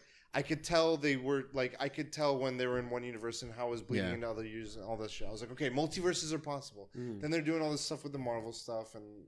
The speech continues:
Speaker 1: other worlds.
Speaker 3: Jet Li's the one.
Speaker 1: Jet Li's the one. And then I was like, this, this style of stuff, I was like, they can do the zany, but make it, like, really hit in the, where, like, emotionally. And I was like, "Fucking A, man." Like,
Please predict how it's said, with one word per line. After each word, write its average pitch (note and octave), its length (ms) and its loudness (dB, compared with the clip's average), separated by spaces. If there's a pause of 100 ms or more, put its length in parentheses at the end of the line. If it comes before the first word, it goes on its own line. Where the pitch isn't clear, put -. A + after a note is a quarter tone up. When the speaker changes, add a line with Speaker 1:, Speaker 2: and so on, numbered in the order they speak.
Speaker 1:
other G#2+ 160 -4
worlds. G#2 280 -4
Speaker 3:
Jet A2+ 220 4
Li's A2 200 0
the G#2 80 0
one. A2 320 0 (680)
Speaker 1:
Jet A#2+ 180 -2
Li's B2+ 220 2
the C#3+ 80 0
one. A2+ 340 0 (400)
And B2+ 180 2
then C3 160 4
I B2+ 100 4
was B2+ 200 2
like, A#2+ 260 -2 (340)
this, G3 400 10
this E3+ 280 4
style C3 300 6
of B2 100 0
stuff, C#3 180 0
I C3+ 40 2
was C3 100 2
like, C3 140 0
they D#3+ 80 6
can F3+ 200 2
do F3 140 4
the F#3 140 12
zany, D3 460 6
but B2 200 4
make B2 280 4
it, A2+ 140 -2
like, G#2+ 280 0 (400)
really A#2+ 320 0
hit G#2 320 -4 (320)
in A#2 160 -6
the, G2 260 -2 (280)
where, G#2 260 0 (100)
like, G2+ 200 -4
emotionally. G2+ 600 -6 (140)
And F#2+ 100 -12
I - 20 -8
was F2+ 120 -12
like, E2 100 -16 (180)
"Fucking - 320 -20
A, - 220 -16
man." - 100 -16 (680)
Like, D#2+ 160 -10